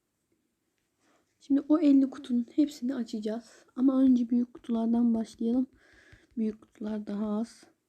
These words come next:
Ve yıldız gücü çıkıyor. Crow da maxlandı böylece. Ya reklam ne geliyorsun ya? Devam ediyoruz arkadaşlar. Crow maxladığımıza göre bir sürü maç atacağım.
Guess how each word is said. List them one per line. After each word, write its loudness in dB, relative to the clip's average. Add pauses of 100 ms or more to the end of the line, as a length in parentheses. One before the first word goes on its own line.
Ve 6
yıldız 4
gücü -8
çıkıyor. -2
Crow 0
da -4
maxlandı -6
böylece. -4 (1500)
Ya -6
reklam 0
ne 4
geliyorsun 0
ya? -6 (3000)
Devam 0
ediyoruz -2
arkadaşlar. -2 (760)
Crow 6
maxladığımıza 2
göre 4 (140)
bir -6
sürü -2 (120)
maç -6
atacağım. -8